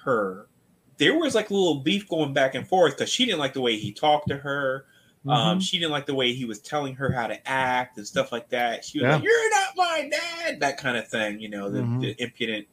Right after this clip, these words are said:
Speaker 1: you know,
Speaker 2: Yeah.
Speaker 1: thing. So I feel like there's some of that going on here, uh,
Speaker 2: Okay.
Speaker 1: between her and, you know, the bag of antlers.
Speaker 2: Okay. <laughs>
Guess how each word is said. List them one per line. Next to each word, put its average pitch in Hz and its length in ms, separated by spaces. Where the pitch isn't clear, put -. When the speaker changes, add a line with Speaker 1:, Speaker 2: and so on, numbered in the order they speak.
Speaker 1:
you 107 120
know, 101 260
Speaker 2:
Yeah. 110 180
Speaker 1:
thing. 95 260
So - 300
I 127 80
feel 196 720
like 117 440
there's 127 340
some 151 380
of 117 160
that 123 280
going 113 300
on 101 220
here, 117 480
uh, 101 240
Speaker 2:
Okay. 156 100
Speaker 1:
between 110 400
her 101 540
and, 95 420
you 117 120
know, 87 300
the 104 100
bag 95 240
of 95 100
antlers. - 420
Speaker 2:
Okay. 202 240
<laughs> 175 120